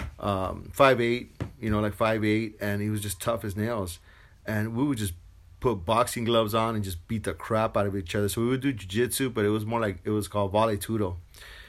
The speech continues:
And, uh, so I trained with John for a while. And then after I, when I was at John's, then I decided to join the Army.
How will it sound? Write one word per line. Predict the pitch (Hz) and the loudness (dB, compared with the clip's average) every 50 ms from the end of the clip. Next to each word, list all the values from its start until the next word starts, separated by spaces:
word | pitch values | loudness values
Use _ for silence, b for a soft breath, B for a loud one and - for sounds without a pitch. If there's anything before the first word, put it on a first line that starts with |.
| B B B B - | B B B B -6
And, | 107 107 107 107 107 104 113 | -2 0 0 0 0 2 2
uh, | 110 110 110 107 95 101 | 2 4 4 2 2 0
so | 98 - 117 110 | -2 0 2 2
I | 110 | 2
trained | 107 - - 123 120 | 2 2 0 2 2
with | 123 113 - | 0 0 0
John | 113 110 110 117 117 | 2 2 2 2 0
for | - - 117 | 0 0 0
a | 113 | 2
while. | 110 113 113 113 113 113 110 107 B B B B B B B B - | 4 4 4 4 2 0 -2 -6 B B B B B B B B -6
And | 101 104 104 107 | -4 -2 0 2
then | 123 131 135 135 | 4 6 4 4
after | - 110 123 120 120 - - 131 123 117 | 4 2 2 0 0 2 2 2 4 4
I, | 117 117 117 113 | 4 4 2 0
when | - 104 110 117 117 | -2 -2 -2 0 2
I | 123 123 | 4 4
was | 127 127 117 | 4 4 2
at | 113 95 92 | -2 -2 -2
John's, | 113 123 135 147 143 127 113 113 104 - - | 0 2 2 4 4 2 0 -2 -4 -8 -6
then | - 110 113 110 | -4 -2 0 0
I | 113 113 | 0 -2
decided | 107 107 - - 123 120 117 | -2 -2 0 0 2 2 2
to | 110 | 0
join | 104 113 120 117 117 | 0 0 0 0 0
the | 110 104 | -2 -2
Army. | - 101 110 123 127 117 110 107 107 113 | 0 0 0 2 2 0 0 -2 -4 -4